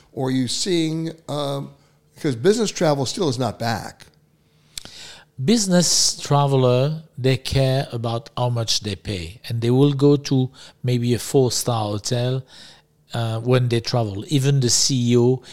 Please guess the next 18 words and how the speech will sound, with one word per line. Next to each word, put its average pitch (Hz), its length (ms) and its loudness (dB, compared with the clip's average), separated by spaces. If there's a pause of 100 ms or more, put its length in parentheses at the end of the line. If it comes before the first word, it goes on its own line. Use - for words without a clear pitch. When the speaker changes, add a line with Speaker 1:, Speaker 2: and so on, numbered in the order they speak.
(100)
Speaker 2:
he 131 100 -4
needs 131 260 2
to 135 80 -2
make 120 240 -2
example, 151 720 4 (200)
he 127 120 -6
needs 123 240 0
to 123 100 -4
show 127 400 4 (220)
his 113 160 -2
accounting 156 600 4
people 143 420 4
that 117 120 2
he's 117 260 -2
not 123 220 0
sp-, - 160 -4 (440)
spending 127 580 0
spree. 104 400 -2